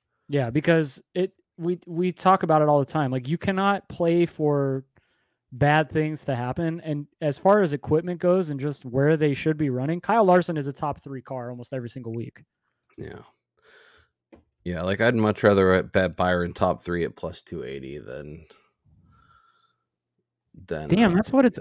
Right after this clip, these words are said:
Speaker 1: up to? I got it at two twenty-five early in the week.
Speaker 2: Yeah, plus two eighty is kinda nice. Let's go
Speaker 1: Yeah,
Speaker 2: back
Speaker 1: actually.
Speaker 2: here. Let's go to here. Um, yeah, two eighty at Caesars is, seems like a really good number.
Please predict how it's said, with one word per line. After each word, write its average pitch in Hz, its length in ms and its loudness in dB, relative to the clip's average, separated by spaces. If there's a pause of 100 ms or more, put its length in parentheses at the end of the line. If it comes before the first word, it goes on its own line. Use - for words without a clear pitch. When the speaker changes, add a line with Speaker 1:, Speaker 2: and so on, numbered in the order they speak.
Speaker 1:
up 180 200 2
to? 285 220 2 (160)
I 160 80 0
got 269 220 2
it 165 80 4
at 151 80 -4
two 214 180 -4
twenty-five 175 640 -10
early 160 220 -10
in 156 80 -14
the 131 60 -16
week. 151 340 -14 (520)
Speaker 2:
Yeah, 73 260 -6
plus - 220 -4
two 95 200 -2
eighty 85 200 -2
is 65 100 -12
kinda 65 260 -14
nice. 71 480 -12
Let's 92 180 -8
go 120 260 -2
Speaker 1:
Yeah, 143 60 -4
Speaker 2:
back 110 160 2
Speaker 1:
actually. - 260 -16
Speaker 2:
here. 98 560 0
Let's 90 160 -8
go 95 240 -4
to 85 60 -4
here. 90 680 -4 (1120)
Um, 80 840 -4
yeah, 76 240 -2
two 123 280 8
eighty 110 260 10
at 71 100 0
Caesars 85 520 -2
is, 76 300 -10 (180)
seems 87 320 -2
like 82 160 -6
a - 20 -6
really 76 260 -4
good 78 140 -6
number. 78 460 -8